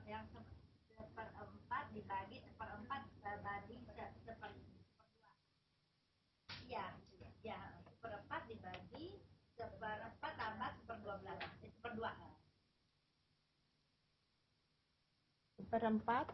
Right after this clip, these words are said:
Speaker 2: dibagi?
Speaker 1: Seperempat tambah seperdua. Sepertiga itu dapetnya dari seperempat dibagi seperempat tambah seperdua.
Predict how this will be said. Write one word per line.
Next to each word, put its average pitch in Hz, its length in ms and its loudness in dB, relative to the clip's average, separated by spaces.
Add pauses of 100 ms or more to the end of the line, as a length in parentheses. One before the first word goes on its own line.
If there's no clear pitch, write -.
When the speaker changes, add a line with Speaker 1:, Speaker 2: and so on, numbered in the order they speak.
Speaker 2:
dibagi? 220 640 10 (240)
Speaker 1:
Seperempat 220 1200 2 (240)
tambah 214 460 4
seperdua. 185 600 -4 (4000)
Sepertiga 220 320 -2
itu 233 80 -4
dapetnya 214 360 -2 (120)
dari 190 80 -10
seperempat 220 760 -2 (120)
dibagi 208 880 -2
seperempat 190 640 -2 (100)
tambah 190 320 -4
seperdua. - 400 -18